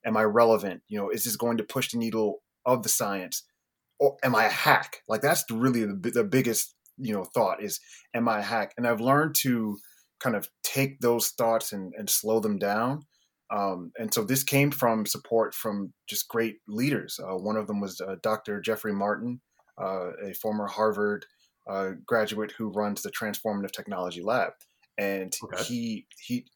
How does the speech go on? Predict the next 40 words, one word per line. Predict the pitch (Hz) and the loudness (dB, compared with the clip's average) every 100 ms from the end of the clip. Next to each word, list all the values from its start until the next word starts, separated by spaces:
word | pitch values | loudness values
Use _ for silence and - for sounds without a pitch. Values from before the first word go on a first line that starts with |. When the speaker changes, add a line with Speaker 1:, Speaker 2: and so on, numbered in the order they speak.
| _ | _
Speaker 1:
he, | - 123 | -4 -4
he | - 135 | -2 -4
kind | 139 147 139 | -4 0 0
of | 107 - | 0 0
gave | 135 139 | 2 4
me | 139 | 2
the, | 113 107 101 92 - _ _ _ _ _ _ | 4 4 4 0 -6 _ _ _ _ _ _
the, | 113 101 - | -4 -4 -4
the, | - - _ - | -6 -6 _ -4
the | |
framework | - - 160 165 135 104 - - - - | 0 4 6 6 4 2 0 -2 -18 -6
in, | 131 131 127 135 | 0 2 2 -2
in | 110 | -2
how | 110 127 | 4 4
to | 110 | 4
think | - 131 113 | 2 2 2
like | 104 95 | 0 0
a | |
scientist. | - 104 101 90 - - - - _ - - - | -2 -2 -2 -6 -10 -10 -12 -12 _ -20 -16 -2
And | 113 107 | 0 0
in | 120 127 | 0 2
that | 123 104 | 4 2
framework, | - 131 135 147 110 107 - - - | 2 4 4 4 6 4 2 -14 -14
he | - 123 | -6 -2
gave | 127 127 139 | 2 2 2
me | 131 | 0
pieces | - 139 139 127 110 | 0 -2 0 0 0
and | 104 | -2
tools | - 135 139 117 110 | 0 2 2 2 2
that | 107 107 _ | 0 0 _
no | 131 120 139 | -6 2 6
one | 147 | 8
else | 135 135 | 6 6
had | 120 | 4
ever | 107 104 | 2 2
given | 117 123 | 0 0
me, | 92 82 _ - _ | -4 -8 _ -20 _
including | 117 113 - 139 135 127 110 | -4 -2 4 6 8 4 4
the, | 117 113 107 101 _ _ - | 0 0 -2 -6 _ _ 0
um, | 104 98 85 | 0 0 -4